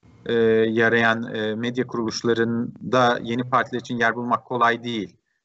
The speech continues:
E, bunun alternatifi ne olabilir? E, saha siyasetine dönmek, e, kapı kapı gezmek, mahalle mahalle gezmek, sokak sokak gezmek. E, şu anda bunu da yapmak, e, zaten mümkün değil. Yapmaya kalksanız, e, yasa dışı olmasının ötesinde son derece sorumsuz bir,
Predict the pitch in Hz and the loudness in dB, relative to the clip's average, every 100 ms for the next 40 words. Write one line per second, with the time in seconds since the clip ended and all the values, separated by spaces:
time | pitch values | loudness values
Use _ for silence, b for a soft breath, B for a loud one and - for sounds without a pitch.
0 | - 107 127 131 120 123 131 127 - 147 | -14 -6 -2 2 2 2 -2 -2 -6 -2
1 | 143 120 107 98 104 160 - _ _ _ | 2 2 2 -2 -2 -2 -4 _ _ _
2 | - 117 110 - 131 139 - 127 107 - | -8 -6 -4 -4 -2 -2 0 2 2 -2
3 | 98 107 98 95 92 101 156 - 95 110 | -10 -8 -6 -4 -4 -6 -8 -12 -8 -2
4 | 107 104 - 131 127 131 139 123 127 120 | 0 -2 0 -2 -2 -4 0 2 2 2
5 | 117 107 101 113 - 110 120 120 120 110 | 4 4 2 -4 -2 0 0 0 0 0
6 | 110 104 98 139 - 127 127 127 120 107 | 0 0 -2 -2 -4 -4 -2 -2 0 0
7 | 104 110 110 180 135 - 135 127 123 127 | -2 -4 -2 -4 -4 0 2 2 0 0
8 | 117 104 - 98 - _ _ _ _ - | 2 2 0 -8 -14 _ _ _ _ -6
9 | 110 98 98 101 123 127 127 104 98 95 | 0 2 2 0 0 2 0 -4 -6 -10
10 | 98 95 135 135 107 120 110 107 98 110 | -10 -6 -4 0 -2 -2 -4 -4 -4 -6
11 | 117 151 - _ _ _ - 110 107 104 | -6 -6 -10 _ _ _ -10 -2 0 2
12 | 107 113 117 131 120 - 117 113 - 131 | 2 2 2 0 0 0 0 0 -2 -2
13 | 113 117 - 143 147 139 120 110 143 - | 0 -2 -4 -2 0 2 2 2 0 2
14 | 123 120 123 123 113 101 | 2 2 -2 -2 0 -2